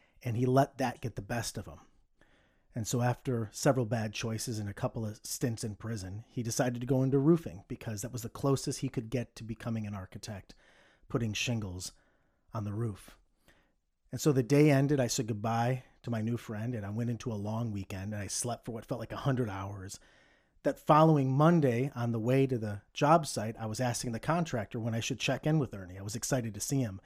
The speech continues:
And the contractor looked at me and he said, "You've seen Ernie?" Well, I said, "No, not since last week." He goes, "Well, no one has seen Ernie since last week." He said, "The last we heard, Ernie stole a van from the construction site and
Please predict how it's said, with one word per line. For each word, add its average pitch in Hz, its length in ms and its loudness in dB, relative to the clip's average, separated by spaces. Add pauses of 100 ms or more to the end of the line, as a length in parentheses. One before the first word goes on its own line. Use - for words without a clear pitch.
(400)
And 127 80 -4
the 123 40 -4
contractor 143 480 4
looked 143 240 2
at 131 120 4
me 117 80 -2
and 110 80 0
he 110 60 -2
said, 123 240 -2 (300)
"You've 131 200 0
seen 147 300 2
Ernie?" 143 360 -2 (340)
Well, 131 120 4
I - 40 2
said, 120 260 0
"No, 180 180 8
not 135 180 2
since 117 220 -4
last 107 240 -4
week." 147 240 0
He 117 80 -4
goes, 110 240 -6
"Well, 107 240 -10 (100)
no 135 220 2
one 147 200 4
has 101 140 -8
seen 101 240 -6
Ernie 87 220 -10
since - 260 -12
last 92 320 -12
week." 90 300 -14 (960)
He 131 80 0
said, 117 220 0
"The 113 80 0
last 135 400 4
we 185 100 0
heard, 156 380 -10 (960)
Ernie 135 340 4
stole 117 600 0 (360)
a 123 80 -4
van 110 480 2
from 107 160 -4
the 107 60 -4
construction 110 600 -6
site 95 320 -8 (1000)
and 104 540 -4